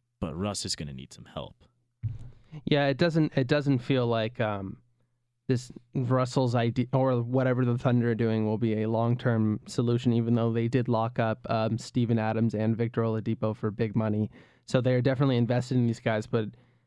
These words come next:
Speaker 2: it is curious to see if they will make a trade in the future or anything that will get them further up, um,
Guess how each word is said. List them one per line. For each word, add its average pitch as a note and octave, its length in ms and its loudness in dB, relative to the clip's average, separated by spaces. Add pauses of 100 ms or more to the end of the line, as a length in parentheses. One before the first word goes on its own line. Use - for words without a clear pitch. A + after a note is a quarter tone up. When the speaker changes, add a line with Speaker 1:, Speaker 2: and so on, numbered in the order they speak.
(300)
Speaker 2:
it B2+ 140 2
is B2 160 0
curious C3+ 300 0
to B2+ 60 -8
see C3 160 2
if B2 80 0
they B2+ 120 2
will B2 100 2
make A#2+ 220 2
a A#2 80 2
trade A#2+ 340 0
in A#2 80 4
the A2+ 80 2
future A2+ 480 0
or A2 220 0
anything A#2+ 360 2
that A2 120 0
will A2+ 140 -2
get A2 220 -4
them A2 200 0
further A#2 760 -2
up, A2+ 260 -4 (300)
um, A#2 440 -2